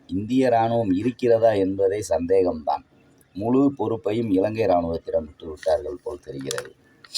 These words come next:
தமிழக-, தமிழகத்தின் கடற்கரை நீளம் ஆயிரம் கிலோமீட்டர்.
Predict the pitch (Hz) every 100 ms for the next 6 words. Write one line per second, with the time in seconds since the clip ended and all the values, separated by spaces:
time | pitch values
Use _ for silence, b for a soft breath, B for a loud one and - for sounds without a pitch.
0 | B B B B _ _ - 90 123 135
1 | 120 113 110 95 - - 98 113 135 127
2 | 117 110 131 - 90 113 92 117 107 101
3 | 101 101 107 131 - 73 82 113 120 92
4 | 90 87 98 95 87 -